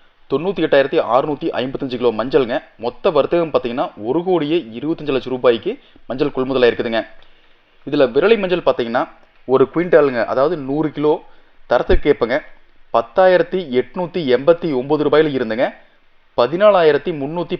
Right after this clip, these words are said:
பத்தொன்பது ரூபா வரைக்கும் கொள்முதல் ஆயிருக்குதுங்க. அடுத்தபடியாங்க, கிழங்கு மஞ்சள்ங்க, ஒரு குவிண்டால் நூறு கிலோங்க, பத்தாயிரத்தி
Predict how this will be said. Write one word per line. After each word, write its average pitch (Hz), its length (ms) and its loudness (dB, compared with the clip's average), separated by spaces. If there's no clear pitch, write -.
பத்தொன்பது 160 400 0
ரூபா 139 140 6
வரைக்கும் 127 300 -2
கொள்முதல் 135 320 2
ஆயிருக்குதுங்க. 117 340 2
அடுத்தபடியாங்க, 160 540 2
கிழங்கு 170 300 2
மஞ்சள்ங்க, 143 360 0
ஒரு 123 180 -2
குவிண்டால் 156 400 0
நூறு 139 200 -2
கிலோங்க, 131 260 2
பத்தாயிரத்தி 170 640 4